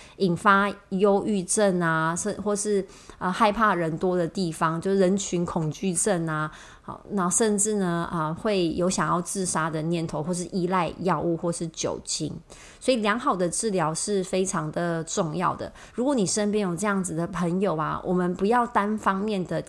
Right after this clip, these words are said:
跟他们说，“加油，吼，这是小事，你一定可以。”这样的鼓励有时候反而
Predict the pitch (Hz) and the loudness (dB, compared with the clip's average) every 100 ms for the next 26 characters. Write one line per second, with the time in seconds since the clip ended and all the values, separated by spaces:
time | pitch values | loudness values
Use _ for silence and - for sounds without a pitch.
0 | - 202 202 208 208 175 165 - 190 180 | -4 0 0 2 0 0 -4 -4 0 2
1 | 180 180 - - - - 226 202 220 185 | 2 0 -4 -14 -2 2 4 4 4 4
2 | 156 160 160 170 160 208 208 202 180 160 | 4 2 0 -2 0 2 2 2 2 2
3 | 156 - 214 175 160 208 190 - - 165 | 0 0 2 2 0 2 0 0 -4 -2
4 | 165 302 285 226 - 156 226 190 156 214 | 0 2 2 0 -2 -2 2 2 2 -2
5 | 214 151 160 | 0 -2 -4